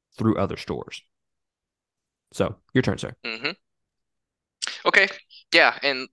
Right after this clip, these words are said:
Speaker 2: um, like, I, like, pretty much like you just said, I'm just kinda going through looking at stuff that I would play. So, I, if it's not something that piques your interest, just sorry, but I'm looking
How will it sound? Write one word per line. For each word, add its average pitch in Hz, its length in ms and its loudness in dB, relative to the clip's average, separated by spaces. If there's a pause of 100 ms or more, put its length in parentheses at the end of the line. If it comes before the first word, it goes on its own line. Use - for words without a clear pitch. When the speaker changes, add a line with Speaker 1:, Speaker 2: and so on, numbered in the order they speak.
(380)
Speaker 2:
um, 135 360 2 (1160)
like, 143 160 4 (300)
I, 123 80 2 (180)
like, 135 160 0 (240)
pretty 170 140 2
much 143 180 -2
like 127 160 -2
you 131 100 -6
just 123 220 -6
said, 120 180 0
I'm 117 120 -2
just 139 160 -8
kinda 131 180 -2
going 127 220 -4
through 131 180 -8
looking 123 240 -4
at 104 100 -6
stuff - 360 0
that 107 180 0
I 104 200 0
would 127 220 -10
play. 147 300 0 (540)
So, 113 420 2 (120)
I, 101 100 -4 (960)
if - 120 -8
it's 113 140 -4
not 127 180 0
something 123 300 -2
that 110 160 -6
piques - 260 -4
your 117 120 2
interest, 107 400 -2
just - 340 -4
sorry, 90 380 6 (160)
but 107 200 2
I'm 107 140 -2
looking 123 300 -4